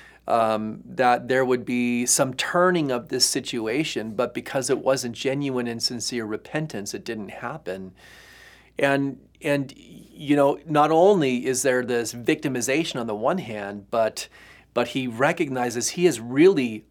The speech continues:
really been ripped off on the other hand,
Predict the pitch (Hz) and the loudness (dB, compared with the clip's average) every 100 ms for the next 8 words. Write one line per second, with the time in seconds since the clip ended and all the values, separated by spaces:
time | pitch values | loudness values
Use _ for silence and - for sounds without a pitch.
0 | _ 117 123 175 208 135 117 123 117 127 | _ -8 2 4 4 2 2 -2 0 -2
1 | 135 120 113 113 110 - 113 113 131 175 | 0 2 4 4 0 -6 -4 -2 2 2
2 | 160 131 117 113 113 120 - | 2 0 -2 -4 -4 -6 -10